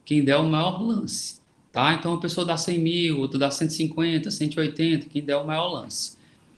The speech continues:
ok? Então, utiliza,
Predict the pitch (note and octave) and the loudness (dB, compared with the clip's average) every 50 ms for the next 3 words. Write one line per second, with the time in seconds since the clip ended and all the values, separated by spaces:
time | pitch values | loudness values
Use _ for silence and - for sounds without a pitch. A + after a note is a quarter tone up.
0 | _ _ _ _ _ _ - G#2+ G#2+ - E3 F3 F#3+ G#3+ A3+ A3+ A3+ - - - | _ _ _ _ _ _ -4 -4 2 6 8 8 8 8 6 4 2 -2 -8 -12
1 | - _ _ _ _ _ _ _ - E3 D#3 G3 G3+ A3 - - G3+ F3+ D#3 C#3 | -16 _ _ _ _ _ _ _ 2 6 8 8 8 8 6 6 6 6 6 4
2 | C#3 - - - | 4 0 -6 -10